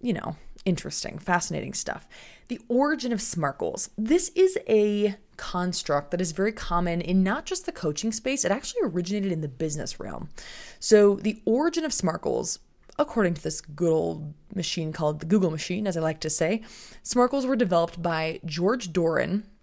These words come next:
Arthur Miller, and James Cunningham. In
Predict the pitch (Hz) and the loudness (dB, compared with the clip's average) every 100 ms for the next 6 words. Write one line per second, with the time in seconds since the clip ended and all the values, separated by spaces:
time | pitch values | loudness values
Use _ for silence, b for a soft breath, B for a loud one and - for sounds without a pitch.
0 | _ _ _ 196 240 311 202 185 190 170 | _ _ _ 0 2 2 4 4 0 -2
1 | 147 160 165 175 - - 180 160 143 139 | -4 -4 -2 -4 -6 -4 -2 -2 -4 -6
2 | 151 151 B B B B - 190 180 175 | -6 -10 B B B B -6 0 2 2